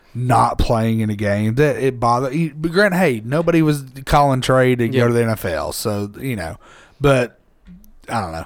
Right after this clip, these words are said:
Speaker 1: know. Being where I'm at now, and, like, I'm not one of these guys like, "Man, if I had one more game." Like,
Speaker 2: Yeah.
Speaker 1: that,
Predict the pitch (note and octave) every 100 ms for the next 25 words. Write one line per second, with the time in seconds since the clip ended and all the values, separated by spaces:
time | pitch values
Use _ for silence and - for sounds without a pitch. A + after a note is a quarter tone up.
0 | G#2 F2+ G#2+ A2 C3+ D3 C3+ D3+ D3+ C#3+
1 | C3 B2 B2 A2 A2+ A2+ A#2 A#2+ A2 G#2
2 | - E2 - D3+ G3 F#3+ E3 C#3 B2+ A#2
3 | A#2 D3+ C#3+ A#2+ C3 C3+ C#3+ D#3 D3 C#3+
4 | C3 C#3+ C#3 B2+ A#2+ A2+ B2 D3 C3+